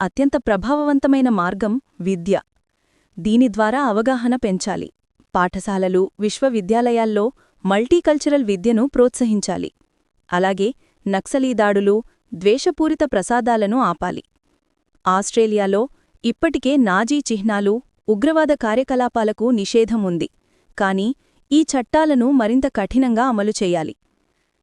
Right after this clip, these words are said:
సోషల్ మీడియాలో భారతీయులపై వ్యాప్తి చెందుతున్న తప్పు సమాచారాన్ని అడ్డుకోవాలి. ద్వేషాన్ని ఆపాలంటే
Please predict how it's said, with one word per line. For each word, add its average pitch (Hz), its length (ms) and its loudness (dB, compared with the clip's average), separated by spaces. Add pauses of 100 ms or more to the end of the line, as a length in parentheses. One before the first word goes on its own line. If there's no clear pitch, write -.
సోషల్ 220 420 -2
మీడియాలో 214 560 -2 (280)
భారతీయులపై 302 840 0
వ్యాప్తి 240 320 -2
చెందుతున్న 226 500 -2
తప్పు 202 320 -4
సమాచారాన్ని 240 720 0
అడ్డుకోవాలి. 180 640 -2 (800)
ద్వేషాన్ని 285 680 2
ఆపాలంటే 233 720 0